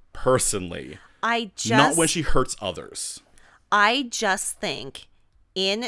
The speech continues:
Speaker 2: this scene where she's just had a good dinner with Magnus and she's, like, started to realize the Downworlders are people too.
Speaker 1: Mm-hmm.
Speaker 2: Um, and she is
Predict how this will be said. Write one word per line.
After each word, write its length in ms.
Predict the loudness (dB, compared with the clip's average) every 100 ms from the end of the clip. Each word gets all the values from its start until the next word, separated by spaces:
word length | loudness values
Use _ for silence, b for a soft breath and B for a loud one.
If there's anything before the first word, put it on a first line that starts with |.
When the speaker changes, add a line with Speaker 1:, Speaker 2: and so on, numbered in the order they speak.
| -10
Speaker 2:
this 600 | -14 -4 -2 0 0 0
scene 640 | 0 -2 -4 -8 -12 -10
where 140 | -6 -6
she's 240 | -6 -10
just 220 | -12 -12
had 100 | -12
a 60 | -14
good 340 | -10 -4 -4 -2
dinner 240 | -4 -2
with 140 | -6
Magnus 680 | -4 -4 -4 -4 -4 -2 -4 -6 b b b
and 140 | -8 -6
she's, 240 | -6 -4
like, 160 | -4 -4
started 540 | -8 -6 -4 -6 -8
to 380 | -10 -8 -8 -8
realize 500 | -10 -6 -2 -2 -2
the 60 | -6
Downworlders 540 | -8 -8 -8 -8 -6
are 100 | -6
people 320 | -6 -8 -6 -6
too. 160 | -4 -2 -2 -2 -4
Speaker 1:
Mm-hmm. 220 | -6 -8 -10 B B B 0
Speaker 2:
Um, 520 | 2 4 4 0 -6 -12 _ -4
and 680 | 0 2 4 2 -2 -10 -12 -16 -18 -10
she 400 | -6 -4 0 2
is 380 | 2 2 -2